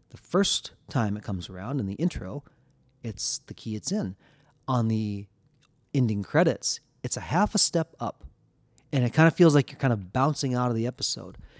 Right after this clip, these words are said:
And I wanted to do that. So, uh, Tim's friend Ryan tuned up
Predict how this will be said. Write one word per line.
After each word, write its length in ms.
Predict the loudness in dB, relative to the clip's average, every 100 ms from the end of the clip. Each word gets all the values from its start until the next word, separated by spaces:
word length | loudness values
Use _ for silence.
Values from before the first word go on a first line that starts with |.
| -14
And 100 | 0
I 60 | 4
wanted 300 | 4 6 4
to 40 | 4
do 160 | 2
that. 240 | 2 -2 2
So, 500 | 6 8 6 4 -2
uh, 200 | -4 -2
Tim's 240 | 4 4 4
friend 220 | 2 4
Ryan 400 | 2 4 2 0 -6 _ _ _
tuned 380 | 6 8 8 4 0
up 320 | -6 -6 -8